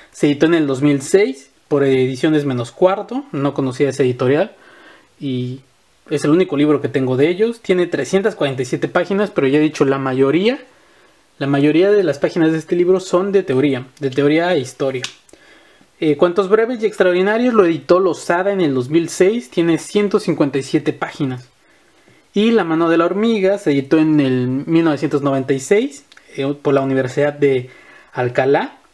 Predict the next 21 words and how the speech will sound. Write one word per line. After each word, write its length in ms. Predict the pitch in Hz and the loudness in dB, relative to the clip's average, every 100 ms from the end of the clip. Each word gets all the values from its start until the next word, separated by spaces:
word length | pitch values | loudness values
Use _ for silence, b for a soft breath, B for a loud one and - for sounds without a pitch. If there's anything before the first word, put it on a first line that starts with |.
| _ | _
Alcalá 400 | 131 123 135 147 | -8 -2 -2 0
de 80 | 143 | -2
Henares. 400 | 139 160 208 220 | -2 -2 -4 -4
Creo 140 | 175 | -4
que 80 | 156 | 0
muchos 260 | 175 151 151 | 0 0 -2
la 100 | 135 | 0
conocen 420 | 143 151 175 160 | 0 0 0 -2
porque 520 | 143 156 160 - 160 | 0 0 0 0 0
edita 360 | 147 151 160 156 | 2 2 0 0
también 300 | 135 135 147 | -2 0 0
a 60 | |
los 120 | 139 123 | 0 -2
premios 380 | 147 143 139 | 0 2 2
Cervantes. 720 | 135 123 143 175 185 220 269 - b b b b b | 0 -2 0 0 2 0 0 -16 b b b b b
Y 100 | 185 | -6
tiene 340 | - 233 240 | -2 0 0
cuatrocientas 680 | 240 175 170 160 202 202 214 | 0 0 -2 -2 0 2 2
cincuenta 480 | 196 156 147 135 135 | 2 0 0 0 0
y 60 | 135 | 0
dos 340 | 156 156 | 0 -2